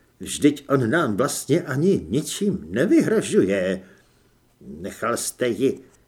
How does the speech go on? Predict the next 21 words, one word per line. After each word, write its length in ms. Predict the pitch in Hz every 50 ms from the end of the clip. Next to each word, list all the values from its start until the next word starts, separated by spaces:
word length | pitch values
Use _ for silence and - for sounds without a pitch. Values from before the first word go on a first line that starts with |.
| - 90
chtěl 280 | 82 - - - 120 110
jsem 260 | - - 131 123 110
říct, 400 | - 117 117 104 - - - -
je 300 | 95 92 113 151 127 -
samozřejmě. 1300 | - - - - 120 147 160 147 117 85 - - 73 69 - - 87 87 87 85 85 85 87 85 85 - _ _ _ _ _ _ _ _ _ _ _ _ _ _ _ _ _ _ _ -
Nechal 340 | 101 101 - - 120 120
jste 200 | - - - 123
je 120 | 123 117 107
zpívat 500 | - - - - 127 120 113 127 123 -
včera 380 | - - - 123 117 113 104
večer. 640 | 101 120 113 - - - 127 123 123 117 117 90 - - _ _ _ _ _ _ _ -
A 80 | 104
k 120 | - - -
čemu 320 | - - 151 175 170 147
to 180 | - - 123 101
bylo 240 | 104 120 127 123
dobré 440 | 95 98 113 101 98 110 110 107 101
chudákovi 680 | - - 131 117 123 117 113 104 - - 113 98 120 113
panu 280 | - - 113 113 117 113
muzikfuteralovi? 1160 | 110 117 107 95 117 - - - 123 110 - - 117 113 113 113 113 113 120 135 139 107 90 - - - _ - - - - - - _ - - - - - - -
A 40 | -